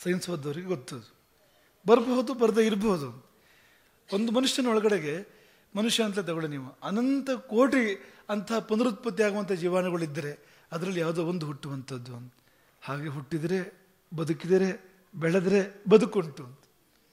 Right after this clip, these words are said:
ಇಲ್ದಿದ್ರೆ ಇಲ್ಲ. ಇಂಥದ್ದನ್ನು ಮುಗಿಸ್ಬಿಡೋದ ಹೋಗಿ ಒಂದೇ ಏಟಿಗೆ?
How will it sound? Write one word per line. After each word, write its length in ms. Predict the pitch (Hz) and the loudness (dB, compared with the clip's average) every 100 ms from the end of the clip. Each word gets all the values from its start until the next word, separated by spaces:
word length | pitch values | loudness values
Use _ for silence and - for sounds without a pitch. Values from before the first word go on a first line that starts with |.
| _ _ _ - | _ _ _ -10
ಇಲ್ದಿದ್ರೆ 380 | 208 185 175 190 | -6 -4 -4 -4
ಇಲ್ಲ. 200 | 151 147 123 123 _ _ - _ _ 220 | -6 -10 -14 -18 _ _ -20 _ _ -4
ಇಂಥದ್ದನ್ನು 560 | 247 302 262 202 240 | 0 2 2 4 2
ಮುಗಿಸ್ಬಿಡೋದ 520 | 233 214 - 180 123 117 101 _ _ - _ _ _ _ _ _ _ _ _ _ _ _ - | 4 2 -2 -4 -6 -10 -18 _ _ -20 _ _ _ _ _ _ _ _ _ _ _ _ -8
ಹೋಗಿ 220 | 156 135 | -6 -2
ಒಂದೇ 280 | 151 175 160 | -2 2 2
ಏಟಿಗೆ? 300 | 143 135 | 2 -6